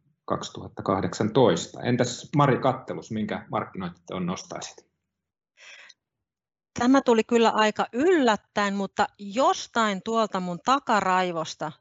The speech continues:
Speaker 2: tuli mieleen. En edes muista, koska tämä on ollut ja onko tämä ollut mikään virallinen markkinointikampanja, mutta oululaiset osas ottaa tästä paskakaupunni jutusta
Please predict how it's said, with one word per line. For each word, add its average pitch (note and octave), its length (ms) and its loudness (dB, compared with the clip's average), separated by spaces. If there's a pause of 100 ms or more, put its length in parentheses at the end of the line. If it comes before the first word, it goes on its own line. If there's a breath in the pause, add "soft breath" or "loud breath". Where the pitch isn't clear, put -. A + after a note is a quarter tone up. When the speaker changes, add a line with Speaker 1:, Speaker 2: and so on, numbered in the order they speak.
Speaker 2:
tuli G#3+ 280 0
mieleen. F#3+ 680 2 (360 loud breath)
En A#3 180 2
edes G3+ 320 0
muista, A3 580 -2 (120)
koska G3 440 -2
tämä D#3 320 -2
on C#3+ 140 -2
ollut A#3 520 4
ja F#3 100 2
onko G#3+ 300 2
tämä F3 280 2
ollut E3 200 -2
mikään E3 440 -2
virallinen F3 800 0 (340 loud breath)
markkinointikampanja, E3+ 1900 -2 (580 loud breath)
mutta F#3+ 540 0 (240)
oululaiset F#3 1080 4
osas G#3 520 0
ottaa F#3+ 520 0 (100)
tästä F3 400 -2
paskakaupunni E3+ 1400 0 (340)
jutusta F#3+ 680 2